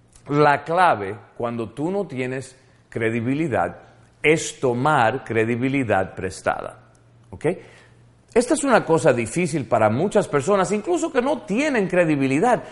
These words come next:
porque tú, tú dirías que una persona que, que le falta credibilidad, que no tiene éxito, que no tiene confianza,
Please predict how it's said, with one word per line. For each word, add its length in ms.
porque 600
tú, 140
tú 220
dirías 420
que 80
una 180
persona 420
que, 200
que 200
le 120
falta 440
credibilidad, 800
que 120
no 440
tiene 560
éxito, 640
que 140
no 220
tiene 320
confianza, 1000